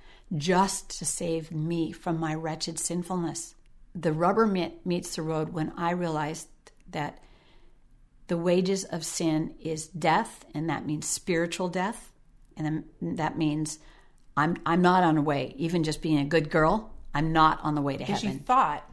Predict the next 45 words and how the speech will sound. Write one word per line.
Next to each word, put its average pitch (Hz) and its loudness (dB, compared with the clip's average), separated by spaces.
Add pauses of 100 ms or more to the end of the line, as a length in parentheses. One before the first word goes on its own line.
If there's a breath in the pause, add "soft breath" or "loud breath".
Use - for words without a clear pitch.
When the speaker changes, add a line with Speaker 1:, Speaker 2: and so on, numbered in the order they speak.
(140)
Speaker 2:
as 180 -4
a 175 -6
good 170 -8
person, 139 -6 (100)
Speaker 1:
Yes. 156 -2
Speaker 2:
that 160 2
that 143 2
would 165 -8
be 160 -8
enough 160 -8
to 196 -12
get 165 -8
you 175 -12
into 147 -12
heaven. - -12
Speaker 1:
Right. 170 6 (120)
It, 185 0
but 185 4
it - 0
was 170 2
a 175 2
wrong 170 4
assessment, - 0 (160)
because 165 -2
I 170 6
didn't 170 0
have 165 4 (200 loud breath)
the 165 -4
holiness 202 2
factor. - -2 (600 loud breath)
God 190 6
himself, 196 0
the 165 0
Trinity, 185 0
God 156 4
the 147 -4
Father, 214 4 (160)
God 147 0
the 147 -4
Son, 185 2
and 151 -2
God 208 2
the 240 2
Holy 208 0
Spirit 165 -2